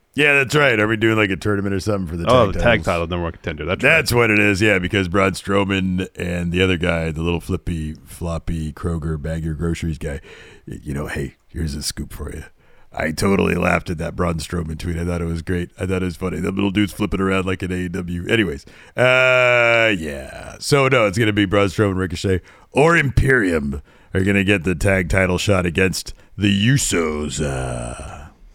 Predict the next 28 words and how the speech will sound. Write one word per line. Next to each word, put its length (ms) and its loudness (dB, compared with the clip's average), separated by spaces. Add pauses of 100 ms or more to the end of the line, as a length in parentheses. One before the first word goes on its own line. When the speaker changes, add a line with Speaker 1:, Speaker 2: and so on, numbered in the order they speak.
(800)
Speaker 2:
That's 260 -4
right. 340 -8
Uh, 480 -2
then 180 -2
also 680 0
there's 380 -2
a 280 -2
high-stakes 720 0
women's 460 0
elimination 560 -2
chamber 360 -2
qualifying 680 4
fatal 320 0
four-way. 420 4
There's 180 -2
Shayna, 500 0 (500)
Shotzi, 580 -2 (540)
Zelina, 560 -2 (320)
and 260 -6
Natalya 640 2
here 320 -2
in 140 -6
the, 200 -4
in 120 -8
the 80 -10
thumbnail 440 -4
for 300 -16
it. 60 -20